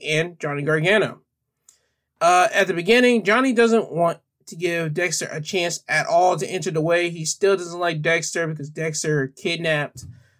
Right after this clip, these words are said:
uh, Austin Theory. He cost Johnny so many matches last year. He just doesn't like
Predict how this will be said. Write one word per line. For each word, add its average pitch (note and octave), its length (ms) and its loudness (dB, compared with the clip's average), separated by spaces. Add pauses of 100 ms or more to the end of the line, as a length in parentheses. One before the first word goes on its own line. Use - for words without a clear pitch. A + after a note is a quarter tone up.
(160)
uh, D3 180 -2
Austin D3+ 420 -2
Theory. F3+ 440 4
He D#3 720 -4 (340)
cost D#3+ 640 2 (580)
Johnny E3+ 380 2
so E3+ 180 2
many D#3+ 180 2
matches D#3+ 460 2
last D#3+ 400 2
year. D#3+ 340 2
He E3 180 -6
just A3 600 -2
doesn't F#3 320 2
like E3 460 0